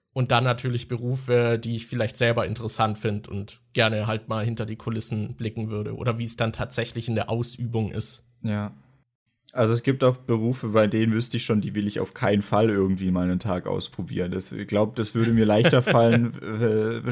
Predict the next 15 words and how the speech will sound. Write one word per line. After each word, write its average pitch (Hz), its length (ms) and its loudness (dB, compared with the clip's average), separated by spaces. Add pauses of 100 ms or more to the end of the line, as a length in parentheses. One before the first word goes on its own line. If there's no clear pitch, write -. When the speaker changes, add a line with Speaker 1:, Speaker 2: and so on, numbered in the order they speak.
Speaker 2:
Jobs 120 320 2
aufzuzählen, 113 680 2
die 107 100 2
ich 104 100 -4
nicht 127 220 2
ausprobieren 95 640 -2
will. 95 200 -6 (340)
Ich 110 120 -6
würd 131 160 4
zum 131 160 4
Beispiel, 120 540 4 (920)
also 107 160 0
ich 120 120 2
hab 120 120 2
ja 110 80 2